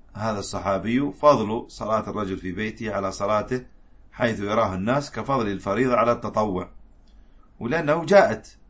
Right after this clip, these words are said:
أحاديث صحيحة في معنى هذا الكلام، في معنى هذا الكلام، يعني فضل النافلة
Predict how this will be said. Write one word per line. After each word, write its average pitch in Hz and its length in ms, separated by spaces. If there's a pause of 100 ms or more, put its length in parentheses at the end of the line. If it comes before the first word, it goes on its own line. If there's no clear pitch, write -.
أحاديث 104 520 (560)
صحيحة 107 720 (380)
في 120 160
معنى 113 500 (320)
هذا 110 280
الكلام، 95 460 (720)
في 101 120
معنى 104 300
هذا 113 340
الكلام، 101 460 (840)
يعني 113 300
فضل 123 280
النافلة 117 720